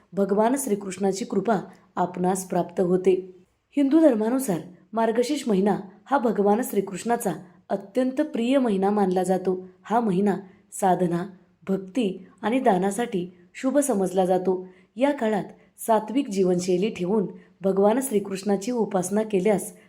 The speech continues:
पापाचा नाश होतो आणि जीवनात सुखसमृद्धी लाभत असते. कार्तिक महिन्यानंतर मार्गशीर्ष महिना सुरू होतो किंवा काही ठिकाणी या महिन्याला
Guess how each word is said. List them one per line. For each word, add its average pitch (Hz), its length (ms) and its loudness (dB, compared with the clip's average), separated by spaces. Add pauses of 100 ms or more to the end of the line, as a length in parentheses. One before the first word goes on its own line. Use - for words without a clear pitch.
(140)
पापाचा 185 500 0
नाश 185 320 0
होतो 180 360 0 (280)
आणि 247 220 2
जीवनात 214 380 2 (300)
सुखसमृद्धी 226 840 0
लाभत 180 380 2
असते. 185 420 0 (420)
कार्तिक 262 420 2
महिन्यानंतर 208 560 4 (320)
मार्गशीर्ष 226 560 2
महिना 202 320 2 (300)
सुरू 247 260 0
होतो 190 460 0 (260)
किंवा 262 280 2
काही 254 380 0
ठिकाणी 208 440 0 (260)
या 202 180 2
महिन्याला 202 480 2